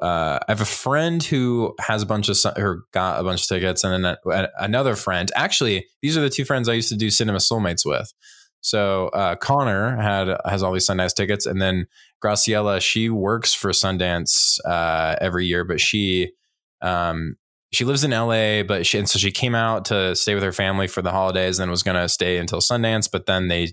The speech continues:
switched everything to remote, so she just works, like, remotely for Sundance now. Um,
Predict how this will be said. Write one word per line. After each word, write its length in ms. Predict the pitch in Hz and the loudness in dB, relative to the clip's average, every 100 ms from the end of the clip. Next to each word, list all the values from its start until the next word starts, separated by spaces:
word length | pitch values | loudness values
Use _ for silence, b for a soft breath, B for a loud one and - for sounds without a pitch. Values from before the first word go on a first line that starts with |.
| - | -2
switched 340 | - 104 - | 0 0 0
everything 460 | 92 90 90 87 95 | 0 0 -2 -2 -2
to 360 | 92 85 87 90 _ _ _ - | -2 0 -2 -4 _ _ _ -6
remote, 480 | 90 95 95 92 - | -2 0 0 0 0
so 160 | 90 | 0
she 240 | 85 - 85 | 2 0 0
just 240 | 85 - | 0 0
works, 320 | 92 87 - | -2 0 0
like, 160 | 87 - | -2 -6
remotely 380 | 90 82 - - | -4 -4 -4 -4
for 140 | - | 0
Sundance 480 | - - - 50 - | 0 0 -2 0 0
now. 180 | - 110 - B B B _ 107 | 0 -6 -10 B B B _ -4
Um, 460 | 110 107 95 90 | 0 0 0 -2